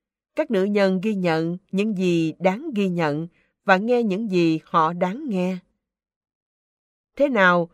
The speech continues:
họ chỉ nghe pháp hay họ cúng dường cho tôn giả các thượng y và hạ y?" "Thưa đại vương,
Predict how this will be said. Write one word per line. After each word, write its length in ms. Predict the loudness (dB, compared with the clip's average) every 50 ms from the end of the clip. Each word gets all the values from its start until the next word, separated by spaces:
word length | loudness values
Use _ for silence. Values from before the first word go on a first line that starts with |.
| _ _ _
họ 200 | _ 4 4 4
chỉ 160 | 4 2 -2
nghe 240 | 0 0 2 0 0
pháp 360 | 0 -2 -6 -6 -6 -8 -12 -14 _ _ _
hay 460 | -2 0 2 2 2 2 0 0 -4 -8 _ _
họ 180 | _ 0 0 0
cúng 320 | 0 -2 -6 -6 -4 -2
dường 240 | 0 2 2 2 0
cho 100 | -2 -2 0
tôn 200 | 0 0 0 2
giả 320 | 2 2 0 0 -2 -8 -8 -8
các 180 | -8 -8 _
thượng 260 | -6 -4 -4 -4 -4 -4 -2
y 320 | 0 0 0 0 -2 -4 _ -2
và 160 | -2 -2 -2
hạ 280 | -2 -2 -2 -2 -4 -4 -4
y?" 240 | -4 -4 -4 -6 -10 _ _ _ _ _ _ _ _ _ _ _ _ _ _ _ _ _ _ _ _ _ _ _ _ _ _ _ _
"Thưa 300 | 2 4 4 6 4 4
đại 260 | 2 2 0 0 0
vương, 360 | -2 -2 -2 0 0 0 -2